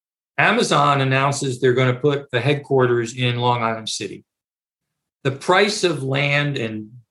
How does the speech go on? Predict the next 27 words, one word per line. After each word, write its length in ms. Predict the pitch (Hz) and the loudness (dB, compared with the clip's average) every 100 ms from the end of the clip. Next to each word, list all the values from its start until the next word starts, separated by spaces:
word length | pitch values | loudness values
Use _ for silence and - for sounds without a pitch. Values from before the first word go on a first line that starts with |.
| - | -2
office 320 | 143 160 151 | 0 2 -2
buildings, 640 | - 147 139 139 135 131 110 | 0 0 2 2 0 -2 -4
and 140 | 120 | -4
you 100 | 156 | 0
name 300 | 156 139 135 | 2 2 2
it, 260 | 127 127 - _ | 0 -2 -10 _
in 120 | 123 131 | -2 0
that 180 | 127 127 | 0 2
area 400 | 139 156 156 139 | 4 4 4 2
around 260 | 135 127 | 2 0
Long 200 | 127 127 | 0 0
Island 220 | 123 123 | -2 -4
City 440 | 117 127 120 120 123 _ | -4 -2 -2 -2 -10 _
soars 840 | - - 233 226 - - - - _ _ _ _ _ _ _ _ _ | -10 -2 2 4 2 -6 -16 -18 _ _ _ _ _ _ _ _ _
for 140 | - 139 | -2 0
four 340 | - 165 147 | 2 4 4
weeks. 600 | 143 120 - - - _ _ _ _ _ _ _ _ - | 2 -2 -6 -16 -16 _ _ _ _ _ _ _ _ -2
And 180 | 147 147 | 2 4
then 240 | 202 226 | 4 2
they 400 | 226 180 175 - | 2 2 0 -6
change 340 | - 135 127 135 | -8 0 0 2
their 100 | 165 | 2
mind 460 | 214 247 151 123 | 2 2 -2 -8
because 480 | - 120 123 120 120 | -8 -6 -2 0 0
of 200 | 127 117 | -4 -4
political 320 | 135 127 123 | -2 -2 0
opposition. 640 | 135 135 139 190 196 127 - | -2 -2 0 0 0 -8 -14